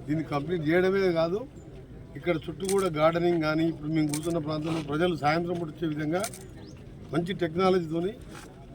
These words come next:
డ్రైనేజ్ అనే ఓపెన్ డ్రైనేజ్ ఎవరు కూడా అవ్వదు, ఎవరైనా రావచ్చు ఇక్కడికి.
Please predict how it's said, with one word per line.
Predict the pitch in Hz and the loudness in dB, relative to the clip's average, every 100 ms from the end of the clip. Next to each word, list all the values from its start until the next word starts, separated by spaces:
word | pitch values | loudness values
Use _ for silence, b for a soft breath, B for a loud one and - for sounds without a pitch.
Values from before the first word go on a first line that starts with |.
| - - 127 | -18 -8 2
డ్రైనేజ్ | 160 196 208 190 | 4 6 6 6
అనే | 175 | 4
ఓపెన్ | 170 185 190 | 2 0 2
డ్రైనేజ్ | 185 185 170 | 4 4 2
ఎవరు | 170 185 | 0 0
కూడా | 170 | 0
అవ్వదు, | 160 185 | 0 0
ఎవరైనా | 151 165 190 185 156 | 0 2 2 2 2
రావచ్చు | 151 151 - | 0 -2 -4
ఇక్కడికి. | 151 139 | -4 -4